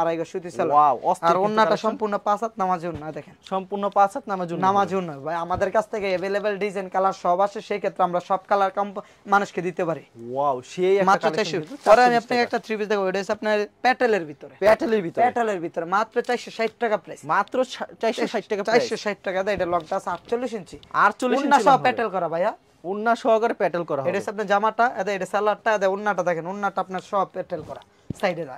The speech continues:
Speaker 1: এটা দেখেন।
Speaker 2: ওন্না দিয়ে সহকারে কিন্তু প্যাটেল করা দেখেন। কত
Speaker 1: মাত্র
Speaker 2: বড়।
Speaker 1: চারশো ষাট টাকা প্রাইস।
Speaker 2: মাত্র
Speaker 1: অ্যাভেলেবল কালার
Speaker 2: চারশো ষাট।
Speaker 1: ডিজাইন সব আছে ভাইয়া।
Speaker 2: অস্থির একটা কালেকশন
Speaker 1: মাত্র
Speaker 2: কিন্তু।
Speaker 1: চারশো ষাট টাকা।
Speaker 2: মাত্র
Speaker 1: পরে আমি
Speaker 2: চারশো ষাট।
Speaker 1: আপনাকে একটা থ্রি পিস দেবো, এটা হচ্ছে আপনার বাজির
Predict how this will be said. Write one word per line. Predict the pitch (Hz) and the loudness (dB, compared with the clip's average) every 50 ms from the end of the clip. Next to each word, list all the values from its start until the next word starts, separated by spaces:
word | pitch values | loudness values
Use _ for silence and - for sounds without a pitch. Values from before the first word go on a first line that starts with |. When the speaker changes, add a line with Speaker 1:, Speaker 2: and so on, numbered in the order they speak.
| - - | -14 -12
Speaker 1:
এটা | 160 165 147 | -12 -10 -10
দেখেন। | 160 151 156 | -10 -10 -8
Speaker 2:
ওন্না | 160 170 170 170 | -4 -4 -4 -2
দিয়ে | 170 190 190 - - | -2 -4 -4 -2 0
সহকারে | 190 175 175 160 175 175 180 | 0 0 2 0 -2 -4 -4
কিন্তু | 185 185 196 - | -6 -8 -8 -6
প্যাটেল | 160 143 123 160 170 - | -6 -4 -4 -6 -8 -6
করা | 180 190 208 165 | -4 -4 -4 -4
দেখেন। | 147 147 127 113 | -6 -8 -8 -6
কত | 170 185 190 | 0 2 4
Speaker 1:
মাত্র | 202 208 - 240 | 4 4 2 -2
Speaker 2:
বড়। | 190 165 | 0 0
Speaker 1:
চারশো | 240 226 214 - 196 - | 0 0 0 -4 -4 -4
ষাট | 226 220 - - | -4 -4 -2 -2
টাকা | 220 202 196 - | 0 0 0 0
প্রাইস। | - 160 - | -2 -8 -4
Speaker 2:
মাত্র | - 190 | 0 0
Speaker 1:
অ্যাভেলেবল | 175 208 214 226 226 233 220 - | 2 2 2 2 2 2 2 4
কালার | 208 208 | 4 4
Speaker 2:
চারশো | 214 214 190 | 4 4 2
ষাট। | 214 | 0
Speaker 1:
ডিজাইন | 214 220 220 202 - | -2 -2 -2 0 0
সব | 190 175 160 | 2 2 2
আছে | 156 - 156 156 | 0 -2 -2 -2
ভাইয়া। | 170 196 226 - _ - - 208 | 0 0 -2 -4 _ -4 -4 -4
Speaker 2:
অস্থির | - _ - 226 202 | -4 _ -2 -2 -2
একটা | 190 - 190 - | -2 -2 -2 -2
কালেকশন | - 170 160 - 185 170 185 | -2 -2 -2 -6 0 2 2
Speaker 1:
মাত্র | 202 180 - | 2 2 0
Speaker 2:
কিন্তু। | 196 180 - | -6 -4 -4
Speaker 1:
চারশো | 220 180 - 185 - - | -6 -6 -6 -10 -8 -8
ষাট | 175 - - | -8 -8 -8
টাকা। | 160 135 127 _ - 147 | -10 -10 -12 _ -8 -6
Speaker 2:
মাত্র | 156 165 - 196 | -6 -2 2 4
Speaker 1:
পরে | 202 226 240 | 6 6 6
আমি | 233 233 | 6 4
Speaker 2:
চারশো | 220 190 | 0 0
ষাট। | 226 | 0
Speaker 1:
আপনাকে | 247 240 240 226 | 0 0 0 -2
একটা | 202 220 214 - | -2 -6 -6 -6
থ্রি | - 208 185 | -6 -6 -6
পিস | 190 180 | -4 -4
দেবো, | 190 185 | -2 -2
এটা | 185 180 | -2 -2
হচ্ছে | 170 - 196 | -4 -6 -6
আপনার | 196 202 185 165 190 | -8 -6 0 2 0
বাজির | 190 170 170 208 208 | 0 2 0 -2 -2